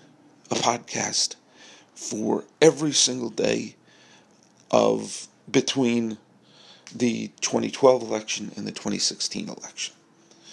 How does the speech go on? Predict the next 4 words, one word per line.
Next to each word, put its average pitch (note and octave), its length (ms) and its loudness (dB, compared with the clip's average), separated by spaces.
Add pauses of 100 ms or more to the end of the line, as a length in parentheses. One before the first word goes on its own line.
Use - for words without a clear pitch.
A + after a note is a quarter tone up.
(440)
Once A#2 600 2 (1080)
Trump B2 340 2
is G#2 140 -2
inaugurated, G2+ 800 0